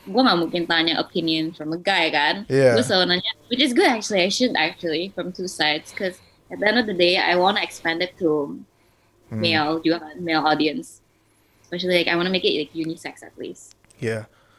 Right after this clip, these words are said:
Speaker 1: Yeah, yeah.
Speaker 2: Ah,
Speaker 1: But I've
Speaker 2: I mean,
Speaker 1: never heard a guy's perspective.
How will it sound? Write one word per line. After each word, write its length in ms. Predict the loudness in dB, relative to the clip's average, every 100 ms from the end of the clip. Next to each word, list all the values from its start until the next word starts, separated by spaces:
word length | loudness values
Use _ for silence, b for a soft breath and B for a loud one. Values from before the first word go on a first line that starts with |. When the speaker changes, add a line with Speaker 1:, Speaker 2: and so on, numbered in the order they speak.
| b b _
Speaker 1:
Yeah, 160 | -10
yeah. 160 | -8 -8
Speaker 2:
Ah, 80 | -6
Speaker 1:
But 140 | -2
I've 140 | 0 2
Speaker 2:
I 20 |
mean, 80 | 2
Speaker 1:
never 240 | 2 2
heard 320 | 4 2 0 -4 -12
a 60 | -2
guy's 200 | 0 0
perspective. 600 | -6 -6 -10 -10 -14